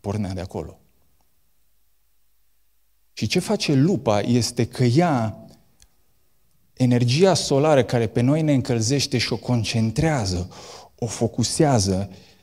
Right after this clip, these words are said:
încât este capabilă să aprindă un foc. Focusul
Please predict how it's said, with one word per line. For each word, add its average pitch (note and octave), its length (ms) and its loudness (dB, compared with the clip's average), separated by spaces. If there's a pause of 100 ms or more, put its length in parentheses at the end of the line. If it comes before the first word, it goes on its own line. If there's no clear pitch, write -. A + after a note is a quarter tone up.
(160)
încât B2 400 0
este B2+ 280 0
capabilă C#3+ 720 0 (260)
să - 180 -8
aprindă C#3+ 360 0
un A#2+ 120 0
foc. - 600 -10 (1500)
Focusul G#2+ 800 -2